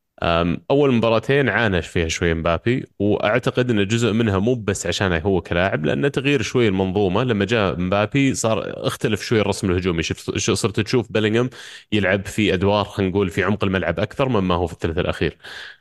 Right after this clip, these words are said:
آم، فيمكن قد تكون فرصة جيدة إنه يرجع يلعب مثلًا أربعة ثلاثة ثلاثة، ويصير الثلاثي الهجومي مرة ثانية فينيسيوس، مبابي، ورودري أو رودريغو. آم، ويكون يستغل فترة غياب بيلينغهام إنه يجرب شكل الفريق بالطريقة هذه،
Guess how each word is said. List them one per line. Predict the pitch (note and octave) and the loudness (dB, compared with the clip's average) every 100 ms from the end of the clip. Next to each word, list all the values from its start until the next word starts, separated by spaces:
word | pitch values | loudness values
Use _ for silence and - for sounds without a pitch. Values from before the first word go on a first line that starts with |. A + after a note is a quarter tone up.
| _ | _
آم، | E2 E2 F2 | 0 2 0
فيمكن | A#2 D3+ E3 D#3 D#3 | 2 2 2 0 -2
قد | D3 | -2
تكون | B2+ D3 C3 | -2 -2 -2
فرصة | B2 A#2+ A#2 | -2 -2 0
جيدة | B2 A#2+ F2+ G#2+ D3 - | 2 2 2 0 -2 -4
إنه | G#2+ A2 C3 E3 D#3+ | 0 2 2 2 0
يرجع | - C3 C3 B2 G#2+ A2 F#2+ | -2 0 0 0 -2 -2 2
يلعب | G#2+ F#2 F#2+ | 2 2 0
مثلًا | F#2+ F#2+ F#2 F#2+ | 0 0 0 0
أربعة | F#2 E2 | -2 -2
ثلاثة | F2+ F2 - | -2 -2 0
ثلاثة، | F2 E2+ C3 - _ - - - | 0 0 -2 -6 _ -20 -8 -4
ويصير | G2 A2+ | 0 0
الثلاثي | G2+ G2 F#2 F#2+ | 0 0 0 0
الهجومي | F#2 G#2 F#2 | 2 2 2
مرة | F#2 F#2 | 2 0
ثانية | G2 F2+ E2 | 0 0 0
فينيسيوس، | E2+ F#2 - F#2 - - | 0 0 0 -2 -4 -4
مبابي، | D#2 F2+ F2 - F2 E2+ | -2 0 0 0 0 0
ورودري | - E2 F2 F#2 F#2+ C#3 - _ _ - | 0 0 0 0 0 -2 -8 _ _ -4
أو | F2+ | 0
رودريغو. | F2 F2 G2 G#2+ C3+ _ _ _ - | 0 0 0 0 -2 _ _ _ -4
آم، | F2 F2+ F2 F2+ F2 - | 0 2 2 0 -4 -4
ويكون | A2 B2+ D#3 D#3 | -4 -2 0 0
يستغل | C#3 - D3+ | 0 0 0
فترة | C3+ C3 A#2 | 0 -2 0
غياب | A2+ C3 A#2+ | 2 2 2
بيلينغهام | A#2 C#3 C3+ B2+ | 0 0 0 2
إنه | A#2 | 2
يجرب | A2 B2+ A#2 G2+ D#2+ | 2 0 0 -2 -2
شكل | A#2 - | -4 0
الفريق | F#2+ - A2 F2 | -2 0 -2 -2
بالطريقة | F#2 G2 F2 E2+ G2+ A#2+ | -2 -2 0 0 2 2
هذه، | C3 D#3 D3+ | 2 2 0